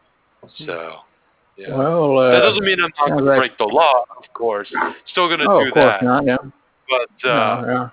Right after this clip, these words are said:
Speaker 1: just not gonna, not gonna go to prison for it. <laughs> Yeah.
Speaker 2: Sure, yeah, I,
Speaker 1: So,
Speaker 2: I, I
Speaker 1: anyway, uh,
Speaker 2: understand.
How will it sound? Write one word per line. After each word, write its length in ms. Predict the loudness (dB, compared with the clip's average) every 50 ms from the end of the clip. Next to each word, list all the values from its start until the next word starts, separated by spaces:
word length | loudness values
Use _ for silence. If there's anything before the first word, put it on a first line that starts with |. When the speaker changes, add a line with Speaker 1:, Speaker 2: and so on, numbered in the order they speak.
| _ -12 -12
Speaker 1:
just 100 | -12 -10 _
not 200 | -4 -4 -4 -4 -6
gonna, 520 | -8 -8 -6 -6 -6 -6 -6 -8 -10 -12 -12
not 260 | -10 -8 -8 -8 -8
gonna 140 | -10 -10 -6
go 120 | -8 -8
to 80 | -8 -8
prison 320 | -8 -8 -8 -8 -10 -14 -18 _
for 220 | -8 -6 -6 -6 -8
it. 140 | -10 -14 -16 _ -20 -10 -8
<laughs> 320 | -6 -6 -6 -6 -8 -8 -8 _ -20 -20 -20 -20 _ _ -20 -16 -10
Yeah. 300 | -8 -6 -6 -6 -6 -8 -12 _ _ _ _
Speaker 2:
Sure, 320 | 2 4 4 6 4 4
yeah, 160 | 4 2 2
I, 280 | 2 0 0 -2 -2 0
Speaker 1:
So, 80 | 0
Speaker 2:
I, 180 | 2 2 4 2
I 120 | 2 2
Speaker 1:
anyway, 180 | 2 0 0 0
uh, 360 | 0 0 0 0 0 0 0 0
Speaker 2:
understand. 260 | 0 -2 -2 -6 -10